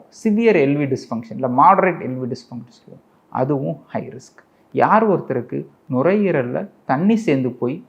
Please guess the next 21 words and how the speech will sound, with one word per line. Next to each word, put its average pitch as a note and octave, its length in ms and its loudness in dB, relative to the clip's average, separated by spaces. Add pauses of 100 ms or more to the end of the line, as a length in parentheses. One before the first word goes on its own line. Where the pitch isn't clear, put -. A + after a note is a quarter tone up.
மூச்சு G#3 360 -4
வாங்கல் D3+ 260 0
வரைக்கும் A#2+ 440 -4
போயிருக்காங்களோ, - 560 -10 (160)
அவங்க E3 400 -6 (120)
ஹை - 200 -12
ரிஸ்க். - 360 -18 (320)
இங்க C#3 200 -2
எல்லாமே D#3+ 720 -2 (140)
உயிரிழப்பு F3+ 480 -2
ஏற்படுறதுக்கான A#2+ 800 -4 (180)
சான்சஸ் D3 540 -6
ரொம்ப, C3+ 340 -4
ரொம்ப A#2+ 240 -6
ஜாஸ்திங்க. - 640 -14 (440)
இது E3 240 2
இல்லாம F#3 440 6 (680)
மெக்கானிக்கல் G3+ 680 4
காம்ப்ளிகேஷன்ஸ், A#2+ 720 -6 (340)
அதாவது C3 500 0 (360)
ஹார்ட்ல G3 580 4